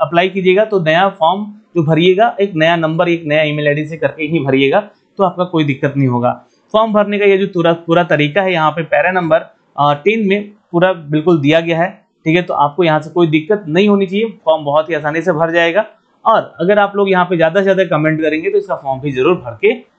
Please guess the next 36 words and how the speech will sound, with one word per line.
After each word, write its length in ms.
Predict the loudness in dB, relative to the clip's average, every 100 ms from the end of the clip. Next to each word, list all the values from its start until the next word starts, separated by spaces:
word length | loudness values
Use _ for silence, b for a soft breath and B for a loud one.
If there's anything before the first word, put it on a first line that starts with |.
| _
बताया 320 | -4 0 0
जाएगा, 320 | 0 -2 -4 -8 -10 _ _ _
ठीक 140 | 0
है। 60 | 0
तो 340 | -4 _ -2
ये 280 | 0 2 0
सारी 300 | 2 2 2
detail 440 | -2 -2 2 2 2
थी 80 |
दोस्तों, 320 | 2 2 2 -2
जो 140 | -2
कि 120 | 0
Apprentice 420 | 0 0 -2 0
Act 200 | 0 -4 _ _ _
सिक्सटी 260 | -10 -4 0
वन 240 | 0 0
के 80 | -2
तहत, 300 | 0 0 0
नाइनटीन 220 | -2 -4
सिक्सटी 220 | -4 -4 0
वन 160 | 2
के 80 | 2
तहत 240 | 2 0 0
ये 120 | 0
vacancy 380 | 0 -2 -4 -4
निकाली 360 | -4 -2 -2
गई 160 | 0 2
है। 100 | 0 -2 b _ -2
पैंतीस 380 | -2 -2 -6
सौ 60 | 0
इक्यानवे 400 | 0 2 0 0
पदों 240 | 0 0 -2
की 80 |
total 300 | -4 -2 0
vacancy 500 | 0 -2 -2 -6 -6
है। 140 | -8